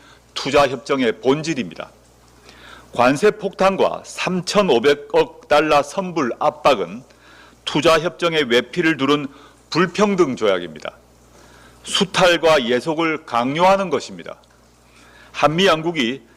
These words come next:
칠십여 년 동안 다져온 신뢰 기반을 흔드는 행위입니다. 첩첩산중입니다. 그래도 어떻게든 돌파구를 찾아야 합니다. 국회가 강력한 행동에 나설 때입니다.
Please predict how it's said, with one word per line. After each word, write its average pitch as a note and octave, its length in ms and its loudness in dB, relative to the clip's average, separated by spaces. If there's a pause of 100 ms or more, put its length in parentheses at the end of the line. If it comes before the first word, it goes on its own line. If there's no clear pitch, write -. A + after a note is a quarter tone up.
칠십여 D#3+ 540 0
년 D#3+ 180 0
동안 D3 300 2
다져온 C#3 480 0
신뢰 D3+ 500 -2
기반을 C#3+ 440 0
흔드는 D#3 580 -2
행위입니다. F#2+ 500 -8 (1600)
첩첩산중입니다. D3 1200 -2 (840)
그래도 C3 580 0 (340)
어떻게든 D3+ 760 0
돌파구를 C#3+ 760 0
찾아야 A#2+ 400 0
합니다. F2 340 -10 (800)
국회가 D#3+ 540 2
강력한 F3+ 600 -2
행동에 F3 380 -2
나설 C3+ 400 2
때입니다. G2+ 420 -4